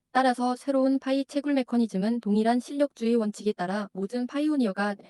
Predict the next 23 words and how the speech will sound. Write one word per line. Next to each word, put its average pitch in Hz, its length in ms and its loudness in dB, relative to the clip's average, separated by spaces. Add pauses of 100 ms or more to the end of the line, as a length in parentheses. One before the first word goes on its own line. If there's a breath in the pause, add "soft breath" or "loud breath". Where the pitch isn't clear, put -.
(140 loud breath)
네트워크에 240 640 0
다양하게 220 540 0
기여하도록 208 600 -2
인센티브를 214 640 -2
제공하여 190 640 0
이러한 214 300 0
목표를 202 480 -2
달성하도록 196 720 -2
설계되었습니다. 214 840 -2 (840)
아래에서 262 500 4
먼저 202 400 4
메인넷 202 440 6
이전 220 240 4
채굴 254 300 0
공식을 226 400 2
설명한 262 380 4
다음 196 380 0
메인넷 208 380 4
공식의 226 460 2
변경 202 320 2
사항에 233 320 4
대해 208 240 -2
설명합니다. 202 640 2